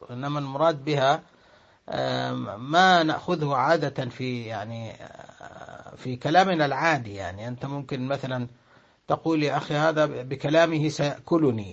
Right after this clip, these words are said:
يعني ليس المراد منه أنهم سيأكلونه أو أنهم سيجعلونه حاقنا حتى يأخذه الحصر. المقصود أنهم يضيقون عليه، يعني بالنسبة، بالنسبة الأول إذا استضعفنا محدثا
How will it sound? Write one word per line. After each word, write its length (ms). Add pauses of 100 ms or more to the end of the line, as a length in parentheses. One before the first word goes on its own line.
يعني 380
ليس 180
المراد 440
منه 300
أنهم 240
سيأكلونه 1040
أو 160
أنهم 360 (760)
سيجعلونه 720
حاقنا 680
حتى 300
يأخذه 500
الحصر. 480 (600)
المقصود 500
أنهم 340
يضيقون 640
عليه، 360
يعني 200
بالنسبة، 460
بالنسبة 440
الأول 360
إذا 140
استضعفنا 600
محدثا 720